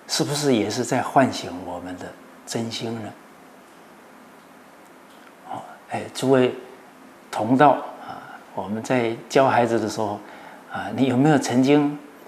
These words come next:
啊，在啊劝导孩子，劝劝劝呢，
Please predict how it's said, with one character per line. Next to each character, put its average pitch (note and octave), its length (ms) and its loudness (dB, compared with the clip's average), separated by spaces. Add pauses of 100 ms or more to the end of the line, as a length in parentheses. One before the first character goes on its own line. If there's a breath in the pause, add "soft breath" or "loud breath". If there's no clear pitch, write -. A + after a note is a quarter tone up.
(680 loud breath)
啊， - 220 -12
在 A2+ 360 -2 (1600)
啊 - 140 -8 (140)
劝 F3 280 2
导 G2 160 2
孩 - 280 2
子， B2 180 -4 (960 loud breath)
劝 C3+ 260 2
劝 C3+ 220 4
劝 C3 220 0
呢， F#2+ 80 -6